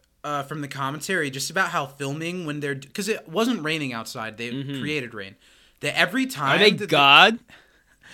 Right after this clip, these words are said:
Speaker 1: they, <laughs> yeah, they're, they're not God. They can't just make rain.
Speaker 2: <laughs>
Speaker 1: Um, that whenever you see something like that in a movie where they're outside and rain is falling, like, on the actors, like, every single time, apparently, the, because of how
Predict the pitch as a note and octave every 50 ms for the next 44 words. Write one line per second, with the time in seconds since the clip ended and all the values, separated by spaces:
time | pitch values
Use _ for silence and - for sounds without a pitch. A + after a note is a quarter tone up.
0 | - A3 E3+ - C#3 D3 F#3 F#3 G#3+ G#3+ A3+ G3+ F3 G#3 A#3 A#3 A#3 - F#3+ G3+
1 | G3+ G#3+ A3+ B3 B3+ A#3 F#3+ G3+ G#3 G3+ D#3 C3+ B2+ B2+ B2+ D3 D#3+ - F#3 G#3
2 | G3+ G#3 G3 F3 D#3+ D#3 E3+ D#3 D#3 D3 D3+ D3+ B2 A2+ A2+ - - - - -
3 | C3+ - - A3+ G#3+ - B3 D#3 D#3+ F3 F3 F3 F3+ F3 F3 F3 F3 F3+ - -
4 | - - - D#3+ D3 F3+ F3+ F3+ F#3 E3+ F3 F3 F#3 G#3 G#3 C4 C4+ C4+ C4 G#3
5 | G3 G#3+ - - G#3+ A3+ A#3 C#4 C4+ C4 C4 A3+ G3 F3+ E3 - E3 E3 E3+ D#3+
6 | D3 C3+ B2+ B2+ C3 C3 D#3+ F#3 G#3 G#3+ G3+ G3+ D3+ D3+ C3 - C#3 D3+ D#3 -
7 | - - D3 B2 B2 C3 C#3+ E3+ E3 E3 D3 C3+ B2 B2 B2 C3 C3 C#3 C3+ C#3
8 | - C3 B2 A#2+ B2 B2+ C3+ C3+ D3 C#3+ C#3 C3+ A#2+ B2+ C3 C3 B2 F#2 A#2+ A#2
9 | A#2 A#2 - - E3+ F#3 G#3 G3+ - - _ - - _ _ _ - - D3 D#3
10 | - - - D3 D#3+ C#3+ D3 G#3 A3+ A#3 A3+ - A3 G#3+ A3 A3+ A3 A3 - E3+
11 | E3 F3+ G#3 A3+ A3+ A3 F#3+ F3+ F3+ F3 D3 D3+ D#3 D3+ D3 D3+ C#3+ C3 C3 D3
12 | C#3+ C#3 D3 D3 E3 D3 - F3+ F3 D#3 F3+ E3+ D#3+ D#3 E3 D#3+ D#3 D#3 -